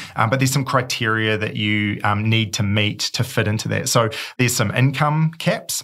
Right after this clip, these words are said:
So you have to earn a certain amount, below a certain amount of money. Um, the caps are different for whether you're in a relationship or whether you're buying with someone else, whether you are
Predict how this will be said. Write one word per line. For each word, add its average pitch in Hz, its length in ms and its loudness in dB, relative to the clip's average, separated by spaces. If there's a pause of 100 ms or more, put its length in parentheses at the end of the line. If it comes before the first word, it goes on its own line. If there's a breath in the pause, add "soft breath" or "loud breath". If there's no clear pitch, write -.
(360)
So 113 160 0
you 107 120 2
have 123 140 2
to 113 180 0
earn 113 200 2
a 107 40 2
certain 117 300 0
amount, 110 400 2
below 113 240 2
a 107 40 0
certain 117 220 -2
amount 104 200 0
of 104 40 0
money. 143 300 2 (200 loud breath)
Um, 107 160 0
the 113 80 0
caps 131 300 0
are 123 60 0
different 113 680 0
for 107 480 0 (200 loud breath)
whether 110 180 -2
you're 101 400 0
in 113 140 0
a 101 40 0
relationship 123 640 2
or 113 60 -4
whether - 120 -4
you're - 60 -8
buying 98 220 2
with 101 80 -4
someone 104 220 -2
else, 113 420 0
whether 107 240 -2
you 104 460 -2
are 98 340 0